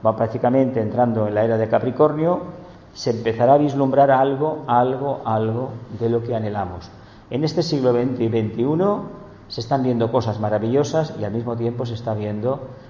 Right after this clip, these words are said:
la necesidad de profundísimos cambios y de adaptarnos de una manera superlativa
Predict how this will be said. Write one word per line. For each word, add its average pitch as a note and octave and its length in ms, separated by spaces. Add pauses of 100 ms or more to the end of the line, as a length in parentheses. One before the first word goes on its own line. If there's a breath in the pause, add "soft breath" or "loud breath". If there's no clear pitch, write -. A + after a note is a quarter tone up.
(120 loud breath)
la G#2+ 120
necesidad G#2+ 480
de C3 100
profundísimos G#2+ 760
cambios F#2 520 (420 loud breath)
y A#2+ 80
de A#2+ 80
adaptarnos D#3 800
de C#3 80
una C#3+ 160
manera A#2 560
superlativa A#2 1080